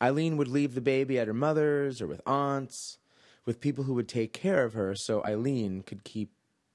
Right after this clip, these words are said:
being a kid. Eileen had what her daughter grew to call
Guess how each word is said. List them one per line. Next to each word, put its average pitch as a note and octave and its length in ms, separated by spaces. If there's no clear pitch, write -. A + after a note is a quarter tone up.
being A2 300
a F2+ 60
kid. - 500
Eileen D3+ 380
had C#3 220
what B2 160
her A2+ 120
daughter A#2 440
grew G#2+ 180
to G#2 80
call F#2 600